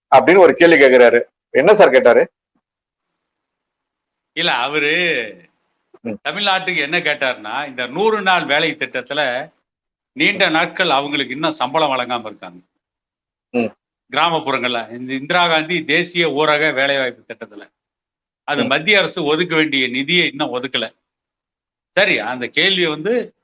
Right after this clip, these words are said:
Speaker 2: அவங்களுக்கு ஒதுக்க வேண்டிய நிதியை மத்திய அரசு உடனடியா ஒதுக்கணும் அப்படின்னு திமுக
Speaker 1: ம்.
Speaker 2: கேட்கறதும் போராடுறதும் நியாயம். அதை நாம மறுக்கல. இவர் என்ன கேட்டாரு? தமிழ்நாட்டுக்காக போய் என்ன கேட்டிருக்காரு? ஜாதிவாரி கணக்கெடுப்பு
Speaker 1: ம்.
Speaker 2: நடத்துன்னு கேட்டதெல்லாம் தமிழ்நாட்டுக்கு கேட்ட மாதிரி தெரியலையா?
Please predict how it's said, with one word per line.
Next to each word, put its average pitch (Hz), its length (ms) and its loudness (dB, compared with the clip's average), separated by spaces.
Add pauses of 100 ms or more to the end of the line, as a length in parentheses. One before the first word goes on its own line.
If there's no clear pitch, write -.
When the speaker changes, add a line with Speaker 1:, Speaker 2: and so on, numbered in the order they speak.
(500)
Speaker 2:
அவங்களுக்கு 151 320 0
ஒதுக்க 185 240 0
வேண்டிய 165 320 0
நிதியை 175 400 -2
மத்திய 156 360 -2
அரசு 151 240 -6
உடனடியா 156 600 -2
ஒதுக்கணும் 147 540 -4 (520)
அப்படின்னு 160 280 -2
திமுக 160 320 -2
Speaker 1:
ம். 127 260 -2
Speaker 2:
கேட்கறதும் 147 580 -4
போராடுறதும் 143 540 0
நியாயம். 131 480 -4
அதை 139 160 -2
நாம 131 260 -4
மறுக்கல. 131 300 -12 (1120)
இவர் 135 160 0
என்ன 156 260 0
கேட்டாரு? 156 420 0 (180)
தமிழ்நாட்டுக்காக 165 680 0
போய் 135 140 -4
என்ன 131 160 -4
கேட்டிருக்காரு? 117 600 -6 (840)
ஜாதிவாரி 208 500 2
கணக்கெடுப்பு 180 440 -2
Speaker 1:
ம். 160 40 2
Speaker 2:
நடத்துன்னு 165 360 -4
கேட்டதெல்லாம் 160 420 -2
தமிழ்நாட்டுக்கு 170 480 -2
கேட்ட 151 120 -2
மாதிரி 151 200 -2
தெரியலையா? 131 420 -4